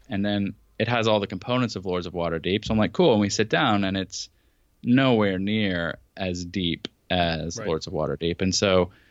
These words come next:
Speaker 1: it's not just the components, it is that gameplay. So make sure when you're comparing your game with other games for components that you're also looking at how deep is this? Like, how,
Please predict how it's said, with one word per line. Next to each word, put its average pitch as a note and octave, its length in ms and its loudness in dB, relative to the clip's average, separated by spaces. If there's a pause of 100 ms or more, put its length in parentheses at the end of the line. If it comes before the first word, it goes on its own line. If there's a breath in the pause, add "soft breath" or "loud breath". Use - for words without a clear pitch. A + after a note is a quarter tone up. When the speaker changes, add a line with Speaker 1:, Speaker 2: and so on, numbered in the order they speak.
(220 soft breath)
Speaker 1:
it's A#2 160 2
not E3 220 6
just B2 300 0
the G#2+ 60 -2
components, F2+ 580 -4
it G2+ 80 -6
is A#2 180 0
that F#2 220 2
gameplay. F2+ 520 -2
So G2 240 0
make A2 260 2
sure C3 180 4
when G#2+ 140 6
you're G2+ 100 2
comparing A#2+ 440 2
your A#2 120 4
game A#2+ 180 0
with A2 120 0
other G#2+ 180 2
games G2 420 -2
for - 160 -10
components C3+ 520 -2
that D3+ 40 0
you're C3 140 4
also D3 200 0
looking C3 220 0
at A2 140 0
how D#3+ 260 0
deep A2+ 400 -4
is E2+ 220 -6
this? E2+ 280 -6
Like, G2 120 -6
how, C#3 400 0